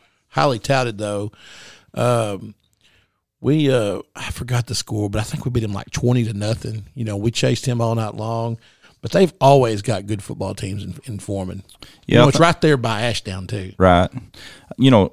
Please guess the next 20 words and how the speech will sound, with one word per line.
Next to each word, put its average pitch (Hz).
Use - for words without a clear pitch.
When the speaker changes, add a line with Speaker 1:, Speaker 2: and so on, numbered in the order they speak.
Speaker 2:
Hector, 110
they've 123
got 113
an 95
all-conference 104
quarterback 101
in 92
Gunnar 92
Garrison. 92
He's 98
the 87
leader 95
of 95
their 92
offense. 92
Uh, 87
Ty 95
Day 92
leads. 95
Uh, 85